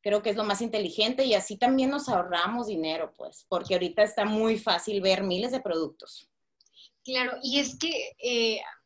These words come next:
Speaker 2: qué, qué interesante, eh, Tania, sobre todo porque muchos de nosotros nos vamos por este tema, el poder de la mercadotecnia, pero sobre todo el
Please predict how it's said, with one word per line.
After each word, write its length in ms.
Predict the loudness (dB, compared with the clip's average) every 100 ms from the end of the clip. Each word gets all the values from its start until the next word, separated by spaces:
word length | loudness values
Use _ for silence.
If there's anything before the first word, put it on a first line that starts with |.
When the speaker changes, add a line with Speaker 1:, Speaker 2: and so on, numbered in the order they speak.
| _ _
Speaker 2:
qué, 200 | -12 -8
qué 60 | -2
interesante, 680 | -2 0 0 2 2 2 2 2 2 0 2 2 2 2 -2
eh, 160 | -8 _
Tania, 340 | 0 0 0
sobre 260 | -2 -2 0
todo 340 | 2 2 0
porque 260 | -2 -4 -4
muchos 380 | -4 -6 -4 -4
de 80 | -4
nosotros 640 | -4 -6 -4 -4 -4 -6 -10 -16
nos 220 | -8 -2
vamos 300 | 0 2 0 -2
por 140 | -2
este 240 | -2 -6 -4
tema, 400 | -2 -2 -4 -6 _
el 340 | -6 -4 -4 -4
poder 400 | -2 0 2 0
de 120 | 2
la 160 | 2 2
mercadotecnia, 1120 | -2 -4 -2 0 -2 0 0 2 0 0 -2
pero 180 | -2 -2
sobre 340 | -2 -4 -6 -4
todo 460 | 0 2 2 0 -2
el 320 | -2 0 0